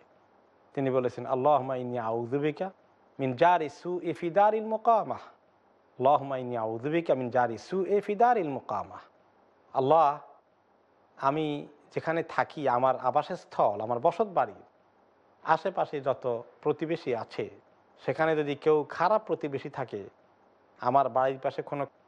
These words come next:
খারাপ প্রতিবেশী থাকা থেকে আল্লাহ, আপনার কাছে আমি পানা চাই।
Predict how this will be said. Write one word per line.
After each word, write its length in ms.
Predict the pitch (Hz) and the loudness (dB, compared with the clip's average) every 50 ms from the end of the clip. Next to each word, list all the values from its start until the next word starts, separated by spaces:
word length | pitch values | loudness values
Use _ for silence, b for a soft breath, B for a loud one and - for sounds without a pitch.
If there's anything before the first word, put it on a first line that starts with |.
| _ _ - | _ _ -8
খারাপ 380 | - - 139 139 143 143 143 | 0 2 4 4 4 2 0
প্রতিবেশী 420 | - 151 143 - 156 147 - - 185 | -2 -6 -6 -6 -8 -10 -8 -10 -10
থাকা 300 | - - 165 143 147 131 | -6 -4 -4 -2 -2 -2
থেকে 240 | - - 123 - 135 | -2 -4 -4 -4 -2
আল্লাহ, 340 | 123 123 123 123 123 117 | -2 0 0 0 0 0
আপনার 200 | 117 - 131 123 | -2 -4 -4 -4
কাছে 200 | - 120 113 - | -4 -4 -4 -4
আমি 140 | 113 117 117 | -4 -6 -4
পানা 260 | 113 - 120 113 104 95 - | -2 -2 -2 -2 -2 -8 -12
চাই। 160 | - - - | -18 -20 -20